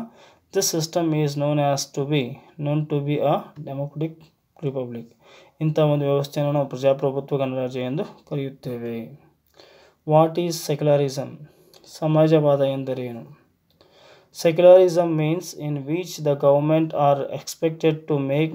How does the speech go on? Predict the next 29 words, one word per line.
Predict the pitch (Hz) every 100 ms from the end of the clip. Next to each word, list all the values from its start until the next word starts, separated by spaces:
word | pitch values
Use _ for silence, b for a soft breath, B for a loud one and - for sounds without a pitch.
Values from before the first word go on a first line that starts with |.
| 147
no | 147
discrimination | 139 - 160 156 151 151 156
on | 147 143
the | 139
basis | 131 135 139 165 160
of | 143 143
religion | 135 139 156 147 156 170 202 b b b b -
and | 151
expected | 120 - - - 165 - 170 160
to | 160 147 -
treat | 160 156
all | 135 143 160 160
religions | 156 151 147 151 165 160 - - -
equally. | 147 - 135 127 135 196 226 - _ b b b b b -
Every | 156 151 185
citizen | - 170 160 165 160 156
is | 147
at | 143 143 143
a | 139
freedom | 139 151 156 156 160 160 160 _ _
to | 156 143
practice | 139 131 - 160 -
religion, | 143 143 151 151 151 156 - _ b b b b _
reason, | 151 147 143 160
uh, | - 147 139 139
regional | 135 131 160 156 170 160 b b b b -
religion | 151 147 165 156 165 160 - _ -
of | 147 143
his | 160 165 165 -